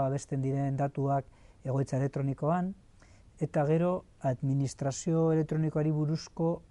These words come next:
gobernuak dituen hitzarmenak. Gero erregistroa,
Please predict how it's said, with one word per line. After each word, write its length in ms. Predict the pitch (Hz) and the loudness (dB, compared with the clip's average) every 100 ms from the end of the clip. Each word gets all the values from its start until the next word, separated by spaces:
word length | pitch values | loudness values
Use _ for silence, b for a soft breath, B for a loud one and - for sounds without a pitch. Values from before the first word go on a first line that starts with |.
| 156 | -4
gobernuak 560 | 131 135 147 147 151 | -2 0 0 0 0
dituen 500 | 143 151 - 160 165 | 0 -2 0 2 2
hitzarmenak. 680 | 151 - 139 123 120 123 - - - b b b b b b b - - - | 0 -2 -2 -2 -2 -4 -8 -20 -20 b b b b b b b -20 -20 -6
Gero 360 | 139 156 175 185 | -2 0 0 -2
erregistroa, 800 | - 139 151 - 147 - 151 180 | -2 0 0 -2 -8 -2 0 2